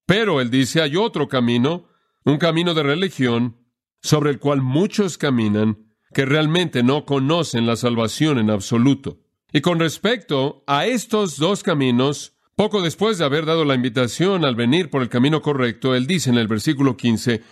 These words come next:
"Guardaos de los falsos profetas, porque por cada profeta verdadero llamando a la gente al camino estrecho, a la puerta estrecha, al camino angosto, sin duda alguna habrá una multiplicidad de profetas falsos llamando a la gente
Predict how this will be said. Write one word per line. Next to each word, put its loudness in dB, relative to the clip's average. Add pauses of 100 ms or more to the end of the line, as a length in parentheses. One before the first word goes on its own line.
(100)
"Guardaos 0
de -6
los -6
falsos -4
profetas, -4 (100)
porque -4
por -2
cada -2
profeta -2
verdadero -2
llamando 0
a 0
la 0
gente -2
al -2 (340)
camino 2
estrecho, -4 (300)
a 2
la -2
puerta -2
estrecha, -2
al -4
camino 2
angosto, -2
sin 0
duda 0
alguna 0
habrá 0
una 0
multiplicidad 0
de -6
profetas -4
falsos -4 (360)
llamando 0
a 2
la 0
gente -4